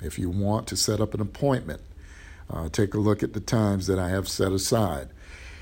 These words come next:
And those appointments will be conducted via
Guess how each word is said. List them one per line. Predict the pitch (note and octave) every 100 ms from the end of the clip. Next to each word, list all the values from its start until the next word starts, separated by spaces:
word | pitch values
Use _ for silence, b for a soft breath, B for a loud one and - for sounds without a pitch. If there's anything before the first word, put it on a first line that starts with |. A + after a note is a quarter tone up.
| B B -
And | F2+ F#2 F#2+
those | F#2+ G#2
appointments | A#2 A#2 C3+ B2 A#2 G#2
will | A2 F#2+
be | G#2
conducted | - G2+ A2+ A2 G2+ G2+
via | F2 G2 G2+ G#2+